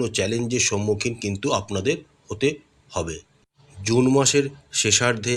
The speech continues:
আপনাদের কর্মক্ষেত্রে খুব মনোযোগ সহকারে নিজেদের কর্মগুলিকে সম্পাদন করতে হবে,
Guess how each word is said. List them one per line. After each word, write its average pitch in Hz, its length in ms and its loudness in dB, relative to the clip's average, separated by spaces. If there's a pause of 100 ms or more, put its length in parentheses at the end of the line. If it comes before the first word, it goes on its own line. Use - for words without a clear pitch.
আপনাদের 107 460 -2
কর্মক্ষেত্রে 107 760 0 (300)
খুব 143 180 0 (100)
মনোযোগ 110 480 4
সহকারে 107 480 2 (320)
নিজেদের 104 360 2
কর্মগুলিকে 104 680 0
সম্পাদন 104 600 0
করতে - 320 -6
হবে, 80 260 -8